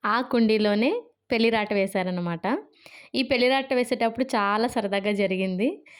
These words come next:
మా పిల్లలు, అక్కలు, బావలు and కజిన్స్ అందరూ, రిలేటివ్స్ అందరూ కలిసి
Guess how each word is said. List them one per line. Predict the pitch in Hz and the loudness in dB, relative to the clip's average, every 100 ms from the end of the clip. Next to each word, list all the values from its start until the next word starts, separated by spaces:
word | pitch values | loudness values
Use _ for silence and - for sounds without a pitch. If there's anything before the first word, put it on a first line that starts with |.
| - - | -14 -4
మా | 196 | -4
పిల్లలు, | 196 214 214 208 196 190 190 - - | 0 2 2 4 2 0 -4 -8 -8
అక్కలు, | 202 196 - 208 196 190 | -8 -8 -4 0 0 0
బావలు | 190 208 208 202 196 185 190 - 196 | 0 0 2 2 2 -2 -6 -8 -4
and | 202 202 | -2 0
కజిన్స్ | 214 214 208 208 202 190 185 180 - _ _ _ - | 0 2 2 0 0 -2 -2 -2 -8 _ _ _ -4
అందరూ, | 208 226 233 240 254 226 226 - | 2 4 4 6 4 2 -4 -4
రిలేటివ్స్ | 208 202 208 214 214 | 0 0 0 -2 0
అందరూ | 196 196 202 202 | -2 0 0 0
కలిసి | 202 185 190 214 | 0 -4 -2 -4